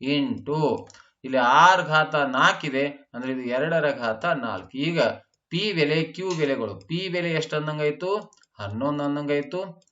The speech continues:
ಹನ್ನೊಂದು, ಕ್ಯೂ ಬೆಲೆ ಎಷ್ಟಾಯ್ತು? ಮೂರಾಯ್ತು.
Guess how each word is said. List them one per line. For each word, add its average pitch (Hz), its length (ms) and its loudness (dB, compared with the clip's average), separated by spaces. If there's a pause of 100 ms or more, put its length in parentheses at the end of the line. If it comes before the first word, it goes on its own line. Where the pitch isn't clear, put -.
(280)
ಹನ್ನೊಂದು, 147 520 0 (520)
ಕ್ಯೂ 190 220 0
ಬೆಲೆ 180 300 2
ಎಷ್ಟಾಯ್ತು? 156 520 -2 (400)
ಮೂರಾಯ್ತು. 156 680 -2